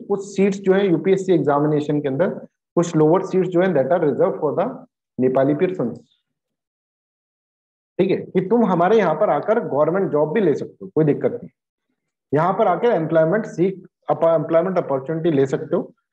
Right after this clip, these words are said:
हम आपको ये कहते हैं कि एक बड़ा भाई होने के नाते हम आपको ये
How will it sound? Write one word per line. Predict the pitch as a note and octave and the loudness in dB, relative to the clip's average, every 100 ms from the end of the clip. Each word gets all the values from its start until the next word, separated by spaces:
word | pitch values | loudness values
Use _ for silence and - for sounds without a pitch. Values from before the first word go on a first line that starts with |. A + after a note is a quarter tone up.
| _ - | _ -4
हम | F#3 G3+ | 0 0
आपको | E3 - F3 | -2 -2 -2
ये | E3+ A3+ | 0 -2
कहते | - D3+ D#3 | -2 -2 0
हैं | G#3+ | 0
कि | A3 - E3+ | 0 0 0
एक | D#3+ C#3 | -2 0
बड़ा | D#3+ | 2
भाई | F3 D#3+ | 2 0
होने | D#3+ D3 | 0 -2
के | C#3+ | -2
नाते | C3+ C3 D#3+ | -2 -4 -4
हम | C#3+ | -2
आपको | B2 - E3+ | -2 0 2
ये | D3 D#3 | 4 2